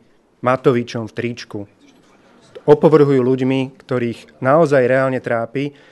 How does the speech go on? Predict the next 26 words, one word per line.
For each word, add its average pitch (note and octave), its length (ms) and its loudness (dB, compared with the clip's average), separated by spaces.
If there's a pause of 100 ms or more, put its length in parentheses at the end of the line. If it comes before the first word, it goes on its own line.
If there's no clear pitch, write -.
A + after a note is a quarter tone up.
(120)
že B2+ 80 -6
máme B2 240 -2
premiéra, C#3 400 0
ktorý A#2+ 320 -8
každý D3+ 400 -4
mesiac B2 400 -6
berie A#2+ 240 -6
úplatok A#2+ 400 -8
štyritisícpäťsto B2 880 -8
eur A#2 400 -4
od B2+ 160 -8
daňového B2 400 -2
podvodníka, B2 640 -6 (480)
tým, C3 160 0
že B2 160 -6
býva A#2 240 -4
v A2 160 -8
byte, A#2+ 240 -8
ktorý B2 320 -6
o C3 80 -4
toľko B2+ 400 -4
lacnejšie A#2 320 -10
mu A#2 80 -10
ho A#2 80 -10
prenajíma, B2 480 -4 (400)
a - 20 0